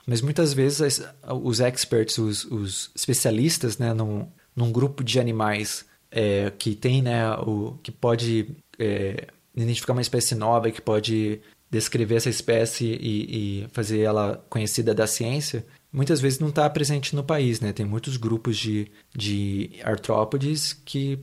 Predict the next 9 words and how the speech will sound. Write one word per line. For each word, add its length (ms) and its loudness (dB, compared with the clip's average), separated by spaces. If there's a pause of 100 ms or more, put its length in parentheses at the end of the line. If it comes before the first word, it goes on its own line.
(280)
é, 360 2
você 220 0
precisa 380 -2
mandar, 280 2
por 120 2
exemplo, 500 2
pro 140 -2
exterior 560 4
pro, 420 -2